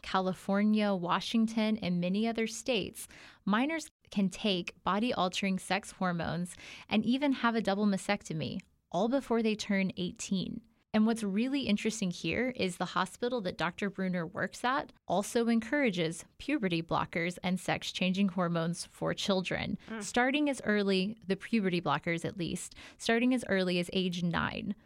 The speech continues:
Speaker 2: Mm.
Speaker 1: So she comes out publicly saying that you can't get a tattoo because children can't take, make this sort of decision.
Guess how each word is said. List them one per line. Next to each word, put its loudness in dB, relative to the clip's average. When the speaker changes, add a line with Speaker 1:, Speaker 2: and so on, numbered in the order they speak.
Speaker 2:
Mm. -4
Speaker 1:
So 4
she 2
comes 0
out 2
publicly 2
saying 2
that 2
you -4
can't -2
get 2
a 0
tattoo 0
because -2
children -2
can't -2
take, -6
make 0
this -4
sort -2
of -6
decision. -4